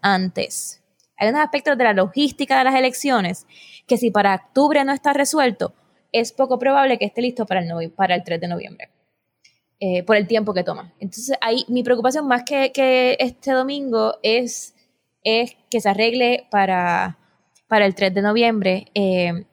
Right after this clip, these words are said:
ya, ya con esto, pues, vamos a ir cerrando. Rafeli, eh, si, si quieres,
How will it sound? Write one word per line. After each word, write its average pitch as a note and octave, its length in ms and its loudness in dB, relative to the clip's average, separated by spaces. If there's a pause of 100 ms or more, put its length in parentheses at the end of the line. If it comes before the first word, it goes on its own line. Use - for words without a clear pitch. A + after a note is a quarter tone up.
(180)
ya, G#3 500 2
ya G3 480 4
con A3+ 160 2
esto, A3 720 2 (180)
pues, G3 180 0
vamos F#3 460 0
a G3+ 140 0
ir G3+ 120 0
cerrando. A3+ 680 2 (680)
Rafeli, B3 600 0 (400)
eh, F#3+ 840 2 (420)
si, G#3+ 520 -4
si - 200 -10
quieres, G#3 520 0